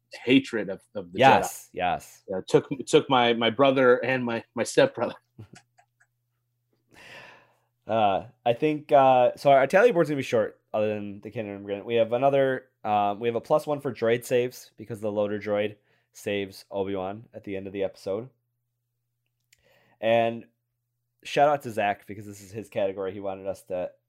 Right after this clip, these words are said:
Speaker 2: add. We have our first example of Mask of the Sith with Darth Vader,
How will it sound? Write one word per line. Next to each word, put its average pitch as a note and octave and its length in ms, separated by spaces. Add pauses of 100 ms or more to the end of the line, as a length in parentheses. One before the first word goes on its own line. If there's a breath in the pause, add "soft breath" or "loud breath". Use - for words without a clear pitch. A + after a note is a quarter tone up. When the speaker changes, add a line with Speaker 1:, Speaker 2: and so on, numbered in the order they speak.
(120)
Speaker 2:
add. F2+ 360
We A#2+ 120
have C#3 160
our A2+ 120
first C3 400
example A2 420
of F#2 320
Mask G2 340
of F#2+ 100
the F2+ 60
Sith D#2 300 (460)
with E2+ 280 (280)
Darth F2 280
Vader, B1+ 420